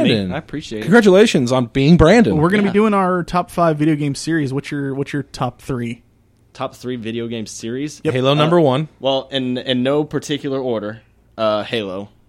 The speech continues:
Speaker 3: Mm-hmm.
Speaker 1: Number
Speaker 2: That's the
Speaker 1: one.
Speaker 2: one I can think. It's
Speaker 3: And it's
Speaker 2: not
Speaker 3: gotta have four games minimum.
Speaker 2: Oh, God.
Speaker 3: 'Cause I know
Speaker 2: Okay.
Speaker 3: he was gonna say Red Dead Redemption.
Speaker 2: Well, it's, it's only one game.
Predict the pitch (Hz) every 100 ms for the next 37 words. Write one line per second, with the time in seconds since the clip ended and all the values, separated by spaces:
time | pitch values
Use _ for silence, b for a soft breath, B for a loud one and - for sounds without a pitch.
0 | _ 135 120 117 110 92 104 98 98 104
1 | - 123 - 143 139 156 151 147 - 160
2 | 151 156 147 156 127 113 - _ _ -
3 | 107 95 - 98 92 90 - 135 135 151
4 | 143 143 135 143 - 131 131 127 127 127
5 | 127 120 113 117 b b b b b 139
6 | 127 117 - 139 135 117 117 95 110 98
7 | 95